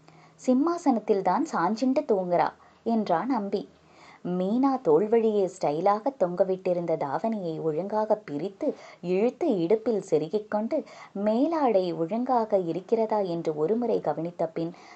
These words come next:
தலையை குனிந்து சாதுவாய் உள்ளே நுழைந்தாள். உள்ளே வந்த பின்தான் பாட்டி தூங்கவில்லை என்று தெரிந்தது. அப்பா ஒரு பக்கம் நாற்காலியிலும் அம்மா ஒரு பக்கம் முகத்தில் முந்தானையை போட்டுக்கொண்டு விம்மியவாறு ஒரு மூலையிலும்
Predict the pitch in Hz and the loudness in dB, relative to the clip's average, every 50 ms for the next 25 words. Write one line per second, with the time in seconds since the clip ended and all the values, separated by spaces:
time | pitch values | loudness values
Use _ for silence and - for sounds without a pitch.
0 | - _ - 214 226 247 311 330 320 285 233 214 - - 175 170 180 202 220 233 | -8 _ 4 6 6 6 4 4 4 2 2 2 0 -4 -4 -2 -2 -2 -2 -2
1 | 294 285 - 165 143 151 151 175 180 190 190 226 311 330 247 202 180 175 170 170 | -4 -2 -2 -4 -4 -2 -2 0 2 4 4 4 2 2 0 0 0 2 0 0
2 | 170 170 165 160 151 156 156 156 147 147 147 - - - _ _ _ _ _ _ | 0 0 -2 -2 -2 -2 -2 -4 -4 -4 -4 -6 -6 -10 _ _ _ _ _ _
3 | _ _ _ - - - - _ _ - 254 277 285 277 269 262 233 208 202 202 | _ _ _ -20 -20 -20 -20 _ _ 2 4 6 8 10 10 10 8 6 4 2
4 | 196 190 190 185 185 - _ - 180 175 175 165 170 160 160 202 285 285 - - | 2 2 2 2 2 0 _ -4 -2 -2 -2 -2 0 0 0 0 -2 -4 -2 0
5 | 175 170 202 220 - 240 208 226 285 - - 180 180 214 247 277 269 240 220 196 | 0 0 0 0 -2 -2 -4 -4 -4 -6 -6 -4 -2 0 2 2 2 4 2 2
6 | 190 180 208 254 311 262 - 226 220 226 208 196 208 202 196 190 - - - - | 2 2 2 2 0 0 2 2 2 2 2 0 0 -2 -4 -4 -6 -8 -8 -12
7 | _ _ _ - - - - - - - 226 254 - - - 330 294 240 202 185 | _ _ _ -20 -20 -20 -20 -8 -4 -2 -2 -2 -2 0 0 0 2 2 2 4
8 | 185 190 190 190 185 180 - - 190 180 175 170 165 147 151 151 - - 196 196 | 2 2 2 0 0 -2 -2 -2 -2 -2 -2 -2 -2 -4 -4 -6 -4 0 2 2
9 | 202 202 214 220 226 233 294 320 - - - _ _ _ _ - 226 254 285 359 | 2 2 0 0 0 0 0 0 -2 -6 -12 _ _ _ _ -4 0 0 0 2
10 | 359 339 262 214 190 190 190 190 190 175 - - 185 175 170 165 165 196 202 208 | 2 4 4 4 4 2 2 2 0 0 0 -2 -4 -4 -4 -2 0 0 0 0
11 | - 233 208 190 170 165 170 185 208 226 233 226 208 196 180 175 175 - 160 165 | 2 0 0 2 0 -2 -2 -2 -2 -2 0 0 -2 -2 -2 -4 -2 -2 -2 -2
12 | 175 - 226 220 - - - 190 180 185 175 151 156 147 156 156 175 196 202 208 | 0 0 -2 -2 0 -2 -2 0 0 -2 -2 -2 -2 -4 -4 -4 -2 0 0 2
13 | 208 208 208 226 285 339 294 - - - - - 220 214 214 208 180 170 151 156 | 4 4 2 2 0 -2 -6 -10 -14 -20 -2 2 6 6 6 6 6 4 2 2
14 | 175 208 214 226 226 240 254 311 302 | 4 4 4 4 4 2 2 0 0